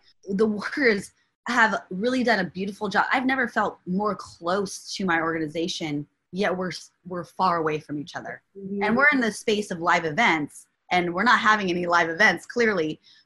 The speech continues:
Speaker 1: but they have, through this, didn't just patch it up. They found a way to create kind of a, a community of understanding and education. So I think any organization or any dance team, like, if that's your mentality,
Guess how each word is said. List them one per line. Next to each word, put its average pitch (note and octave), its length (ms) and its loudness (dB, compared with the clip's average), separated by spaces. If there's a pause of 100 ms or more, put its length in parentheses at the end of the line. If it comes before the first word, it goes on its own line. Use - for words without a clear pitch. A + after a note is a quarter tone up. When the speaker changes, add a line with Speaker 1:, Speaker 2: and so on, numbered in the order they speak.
Speaker 1:
but - 180 2
they G#3+ 280 2
have, F#3+ 420 2 (400)
through D4+ 320 2
this, E3 500 -6 (420)
didn't A3 440 4
just F#3 500 -2
patch G3 340 0
it D#3+ 80 -4
up. D#3+ 200 2 (440)
They G3+ 100 2
found G3+ 340 2
a F3+ 60 0
way F#3 240 0
to F3 120 -4
create F3 580 -6 (480)
kind B3 260 2
of F3+ 80 -2
a, D#3+ 140 -6
a E3+ 140 0
community F#3 760 -2
of D#3+ 180 -4
understanding E3+ 680 -2
and D#3+ 140 -8
education. D#3 720 -8
So E3+ 280 -4 (420)
I B3 100 4
think B3 280 -4
any A3+ 180 0
organization E3 760 -2
or E3 220 -6
any A#3 260 0
dance E3+ 360 -2
team, D#3+ 320 -4
like, D#3 200 -2
if F#3+ 140 -10
that's G#3+ 320 2
your G3+ 100 -4
mentality, F#3 840 -2